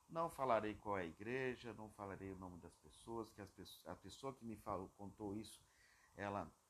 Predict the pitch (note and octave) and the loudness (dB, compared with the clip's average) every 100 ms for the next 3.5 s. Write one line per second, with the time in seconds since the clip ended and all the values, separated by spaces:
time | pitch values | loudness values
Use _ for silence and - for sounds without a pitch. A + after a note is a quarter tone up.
0 | _ _ - G#2+ C3 D3+ C#3+ C3+ C#3 D#3+ | _ _ -6 -6 -4 -2 2 4 8 6
1 | D#3+ D#3+ D3+ - B2 F#2+ E2+ C#2 - - | 6 -2 -4 -4 -4 -2 -2 -6 -14 -20
2 | - _ - _ - - G#2 A2+ E2+ G#2 | -20 _ -20 _ -20 -4 2 2 0 -2
3 | A#2 C3 - A#2 | -2 -2 -6 -8